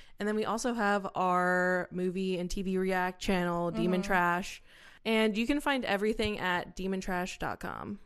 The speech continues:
Speaker 2: It's all there, baby. And don't forget to rate and review us on whatever podcasting platform you use.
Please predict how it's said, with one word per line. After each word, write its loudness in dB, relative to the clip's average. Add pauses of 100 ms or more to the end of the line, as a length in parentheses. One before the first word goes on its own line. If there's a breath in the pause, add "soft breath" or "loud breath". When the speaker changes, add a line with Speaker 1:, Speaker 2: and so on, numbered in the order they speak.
(140)
Speaker 2:
It's -8
all 8
there, 4
baby. -2 (420 loud breath)
And 4
don't 4
forget 4
to 2
rate 2
and 0
review 2
us 0
on 0
whatever 0
podcasting -4
platform -4
you -4
use. -2